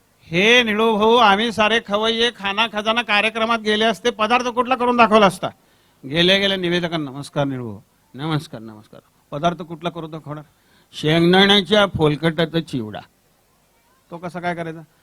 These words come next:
काय नाही, सिलेंडर घेऊन यायचा आणि घराला आग लावायची. म्हणजे आग लावा तिच्या मायला घराला. आणि मग त्याच्यावर एवढं मोठं भगुनं ठेवायचं. भगुनं म्हणजे भांडं म्हणा, काही पण म्हणा, एवढं मोठं ठेवायचं. मग काय करायचं?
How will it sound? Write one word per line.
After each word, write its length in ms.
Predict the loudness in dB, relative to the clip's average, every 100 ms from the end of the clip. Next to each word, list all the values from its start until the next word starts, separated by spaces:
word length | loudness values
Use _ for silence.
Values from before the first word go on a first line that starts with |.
| _ -4
काय 200 | 0 0
नाही, 240 | 0 -4
सिलेंडर 440 | -2 -2 0 0
घेऊन 320 | 2 4 6 6
यायचा 280 | 4 2
आणि 160 | 0 0
घराला 360 | 2 4 4 4
आग 240 | 2 0
लावायची. 600 | -2 -4 -6 -12 -16 -20 -20 _ _ _ -20
म्हणजे 300 | -16 -12 -12 -12 _ _ _
आग 560 | -2 4 6 6 6 8
लावा 400 | 8 6 6 4
तिच्या 420 | 0 0 0 0
मायला 760 | -2 -6 -12 -14 -12 -6 -6
घराला. 280 | -6 -10 -14 -16 -10
आणि 160 | -6
मग 240 | -4 -6 -8 _ _ _
त्याच्यावर 320 | -8 0 4 4
एवढं 300 | 4 4 2
मोठं 280 | 2 2
भगुनं 400 | 2 4 6 6
ठेवायचं. 460 | 4 0 -2 -6 -14 _
भगुनं 320 | 0 2 2 0
म्हणजे 220 | -2 -4
भांडं 420 | 0 0 2 2
म्हणा, 260 | 0 -2 -2
काही 200 | -2 -2
पण 180 | -2
म्हणा, 280 | -4 -4 -2
एवढं 260 | 0 0 0
मोठं 280 | -4 -6 -12
ठेवायचं. 440 | -14 -16 -18 _ _ _ _ -2
मग 100 | -2
काय 260 | 2 0 0
करायचं? 340 | -4 -6